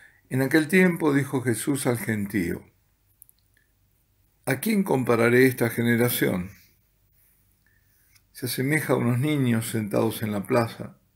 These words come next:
que gritan, diciendo: 'Hemos tocado la flauta y no habéis ba-, bailado. Hemos entonado lamentaciones y no habéis llorado.'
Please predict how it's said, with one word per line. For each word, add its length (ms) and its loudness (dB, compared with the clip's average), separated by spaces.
que 100 -4
gritan, 640 0
diciendo: 680 -4
'Hemos 240 0
tocado 400 6
la 100 4
flauta 540 4
y 20 -2
no 120 0
habéis 220 4
ba-, 380 0
bailado. 680 0
Hemos 300 0
entonado 500 2
lamentaciones 1120 0
y 120 -2
no 140 2
habéis 260 2
llorado.' 580 -4